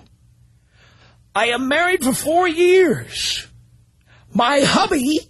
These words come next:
is also an environmental engineer. I have never messed up my life, and hence...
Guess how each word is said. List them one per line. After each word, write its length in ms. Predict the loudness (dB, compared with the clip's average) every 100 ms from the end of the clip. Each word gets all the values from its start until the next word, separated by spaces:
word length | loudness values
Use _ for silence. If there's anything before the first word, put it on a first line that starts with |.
| _ _ _ -6
is 200 | -2 -2
also 500 | 0 0 0 0 -2
an 80 | -2
environmental 600 | -2 -2 -2 -4 -4 -4
engineer. 560 | -4 -4 -6 -8 -16 -20 _ _ _ _ _ _ _ _ _ _ _ _ _ _ _ -4
I 140 | 0
have 160 | 2 4
never 380 | 2 2 0 -2
messed 340 | 0 -2 -2
up 160 | -2 -4
my 160 | -6
life, 720 | -4 -2 -2 -4 -8 -12 -18 -20 _ _ _ _
and 180 | -14 -8
hence... 680 | -2 -2 -4 -4 -4 -6